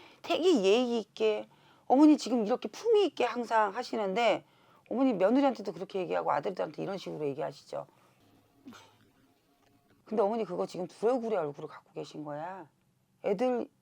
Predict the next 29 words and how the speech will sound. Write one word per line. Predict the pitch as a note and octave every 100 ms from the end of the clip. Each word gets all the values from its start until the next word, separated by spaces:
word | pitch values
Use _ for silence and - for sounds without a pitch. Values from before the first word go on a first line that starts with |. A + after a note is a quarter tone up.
| _
위해서 | G#3 G#3 G3+ G3 G3 C3+ _ -
냅둬요. | F3 G3+ - C#4 A#3 A3+ D#3
지네들 | - A3 G#3+
가정 | - F3 G#3+ E3
알아서 | F#3+
잘 | - E3
살게. | - D4+ C#4 G#3 A3 D3+ _ - - - _ -
이 | C#4+
아이들이, | G#3 A#3 A#3 B3 A#3 A#3+
엄마 | F#3+ A3 D#3+
아들의 | F3 A3+ A3
사주에 | G#3 A#3 G#3+ G#3+ G3 G#3 G3+ C3+ - _ _ _ _ _ _ _ _ _ _ - - _
결혼을 | - G3 A#3+ B3+
못해서 | A3+ G#3+ A3 G3+ A3 G#3 -
이 | A3
아이가 | D#3 F#3+ - -
아들이 | E3+ G3+
잘못돼서 | G#3 F3 G3+ - G3+ - F#3
며느리들이 | E3 G#3 G#3+ G3+ G3+
바람펴서 | - E3 G3 G3+ F#3+ G3 - - - -
뭐 | F#3+ G#3 G#3+ - _ -
때려서 | C#4+ D4+ C4 B3
뭐 | F#3 F3+
해서 | F#3
이렇게 | F#3+ G#3
못 | D#3+ F3
사는 | - G#3 G3+
게 | G3
아니고 | D3 E3+ A3+ B3 -